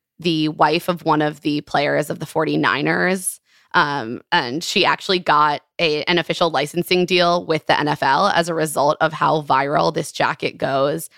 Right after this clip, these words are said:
Taylor and Brittany Mahomes are wearing, like, matching custom jackets.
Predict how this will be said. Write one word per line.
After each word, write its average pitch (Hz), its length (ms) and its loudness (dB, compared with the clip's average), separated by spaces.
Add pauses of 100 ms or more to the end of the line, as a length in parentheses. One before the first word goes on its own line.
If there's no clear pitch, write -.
(300)
Taylor 156 360 4
and 165 140 2
Brittany 147 260 0
Mahomes 156 540 0
are 151 80 2
wearing, 147 300 -2
like, - 200 -14
matching - 480 -2
custom - 400 -4
jackets. 175 680 0